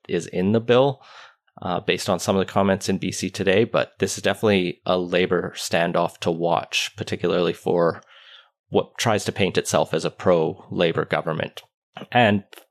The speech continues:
finally, before I throw it over to the interview, just a piece of shameless self-promotion.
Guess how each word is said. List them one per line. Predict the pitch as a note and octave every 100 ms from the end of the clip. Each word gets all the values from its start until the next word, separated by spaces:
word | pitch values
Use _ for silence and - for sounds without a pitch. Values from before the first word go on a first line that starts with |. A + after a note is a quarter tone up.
| -
finally, | A#2+ A2+ A2+
before | G2+ - G#2
I | F#2
throw | - G2+
it | F#2+
over | F2+
to | F2+ F#2
the | F2+
interview, | F2+ F2 F2 F2
just | E2+ A2 -
a |
piece | - F2+ -
of | -
shameless | - - - - G#2+ F#2 F2 -
self-promotion. | - D2+ - F2 D#2+ D#2 - E2+